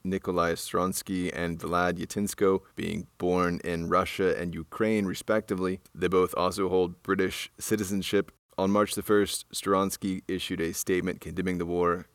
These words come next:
calling it wrong and totally abhorrent. Well, C V S has filed for trademarks on N F Ts and health services and virtual and augmented reality. The filing is on a one B basis, which means there's intent to use. The trademark filing is in place for future use,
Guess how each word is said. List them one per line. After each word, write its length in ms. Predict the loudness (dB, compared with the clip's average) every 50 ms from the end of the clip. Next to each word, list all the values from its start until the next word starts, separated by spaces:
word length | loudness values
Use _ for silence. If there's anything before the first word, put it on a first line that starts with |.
| _
calling 300 | -4 -2 0 0 0 0
it 100 | -2 -4 -4
wrong 480 | -2 0 2 2 2 2 2 0 0
and 320 | -2 -2 -2 -2 -4 -8 -12 -8
totally 400 | -2 2 2 4 4 4 2 0
abhorrent. 560 | -2 0 0 0 0 0 -2 -6 -12 -16 -20 _ _ _ _ _ _ _ -12
Well, 80 | -8 -4
C 160 | -2 -2 2
V 100 | 4 4
S 140 | 4 2 0
has 140 | -6 -4 0
filed 260 | 2 4 4 2 0
for 60 | -4
trademarks 540 | -8 -4 -4 -2 0 0 0 0 0 -2 -6 -6
on 220 | -2 -2 -2 -2 -4 -4
N 100 | -2 -2
F 140 | 0 -2 -2 -4 -10
Ts 400 | -6 -4 -2 0 0 0 -2 -4
and 160 | -6 -6 -6
health 240 | -4 -2 -2 -2 0
services 580 | 0 0 0 0 0 -2 -2 -4 -4 -6 -6 -8
and 260 | -6 -6 -6 -6 -4
virtual 460 | -2 -2 -2 -2 -2 -2 -2 -2 -2 -2
and 180 | -4 -4 -2
augmented 400 | 0 0 0 0 -2 -6 -6 -4
reality. 560 | -4 -2 0 2 2 4 4 4 2 0 -2 -4 _ -8
The 40 | -2
filing 240 | 2 2 2 4 2
is 80 | 2
on 120 | 2 0 0
a 40 | 0
one 320 | 0 -2 -2 -2 -6 -8 -6
B 180 | -6 -4 -4
basis, 420 | -2 0 0 0 0 -2 -6 -8 -8
which 160 | -10 -8 -6
means 220 | -6 -6 -6 -4
there's 300 | -2 -2 -2 -2 -2 -4
intent 480 | -8 -10 -8 -8 -8 -4 -4 -4 -4 -6
to 100 | -6 -6
use. 320 | -2 0 0 0 0 -2 -4 -8
The 80 | -4
trademark 340 | 2 2 4 4 4 2 4
filing 340 | 4 4 4 4 2 -2 -4 -2
is 340 | 0 0 0 0 -2 -4 -6 -4
in 160 | -4 -4 -4
place 400 | -6 -4 0 2 4 4 4 2
for 160 | -2 -4 -4
future 360 | -4 -4 -2 -4 -2 -2 -2 -4
use, 480 | -2 -2 -2 -2 -2 -4 -6 -10 -12